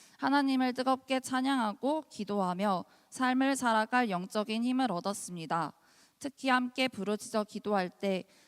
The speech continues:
제 안에서도 영적인 돌파가 일어났고 성령으로 충만해지는 시간이 되었습니다.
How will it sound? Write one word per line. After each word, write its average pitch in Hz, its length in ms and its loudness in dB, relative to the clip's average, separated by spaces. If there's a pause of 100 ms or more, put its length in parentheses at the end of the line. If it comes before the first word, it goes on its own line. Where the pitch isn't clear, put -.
(140)
제 196 140 2
안에서도 202 760 2
영적인 202 480 -4
돌파가 196 560 -2
일어났고 185 800 -2 (260)
성령으로 254 680 2
충만해지는 262 920 -2
시간이 233 460 -2
되었습니다. 165 840 -4